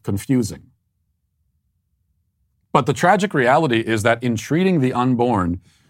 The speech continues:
as expendable, as literally less valuable than insects and lizards, we have, whether we mean to or not, devalued all human life. If human life is totally worthless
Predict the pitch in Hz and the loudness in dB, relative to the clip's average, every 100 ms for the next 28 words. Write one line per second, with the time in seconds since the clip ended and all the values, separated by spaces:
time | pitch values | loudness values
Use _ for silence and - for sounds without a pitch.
0 | _ _ - 127 151 147 135 123 - 127 | _ _ 2 4 4 0 -2 -6 -2 -2
1 | 120 92 80 101 98 113 160 160 147 127 | 0 -2 -2 -2 -2 0 2 2 2 2
2 | 110 123 147 - 110 120 131 120 95 90 | 0 0 -2 -8 -4 0 2 0 -2 -4
3 | 85 104 - 131 170 147 156 147 - - | -2 -4 -2 0 0 -2 -2 -2 -6 -8
4 | 117 104 113 151 98 76 92 - - _ | -4 0 0 0 -2 -8 -10 -12 -20 _
5 | _ _ _ _ _ _ _ _ _ _ | _ _ _ _ _ _ _ _ _ _
6 | - 123 127 160 180 139 156 151 123 127 | -2 0 4 4 4 4 2 2 2 2
7 | 185 170 160 110 110 156 117 110 107 143 | 2 2 0 2 4 4 4 0 -2 0
8 | 131 120 143 156 139 123 - 139 147 131 | 0 2 2 2 0 -2 0 2 2 2
9 | 143 143 175 135 - 127 - 220 202 156 | 0 0 2 0 0 -4 -2 0 0 -2
10 | 151 127 113 - 170 180 165 131 135 - | -2 -6 -6 -4 -2 0 0 0 0 -4
11 | 82 - | -10 -12